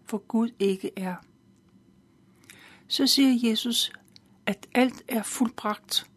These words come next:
og han overgiver sin ånd til Gud. Jesus er død,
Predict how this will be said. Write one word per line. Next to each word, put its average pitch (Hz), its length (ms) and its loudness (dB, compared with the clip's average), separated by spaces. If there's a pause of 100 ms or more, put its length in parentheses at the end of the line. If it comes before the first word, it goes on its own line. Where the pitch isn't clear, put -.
(600)
og - 60 -4
han 226 180 0
overgiver 220 760 0
sin 233 300 8
ånd 196 220 2
til 220 200 -2
Gud. 196 300 -2 (1800)
Jesus 254 420 0
er 262 60 4
død, 208 340 -2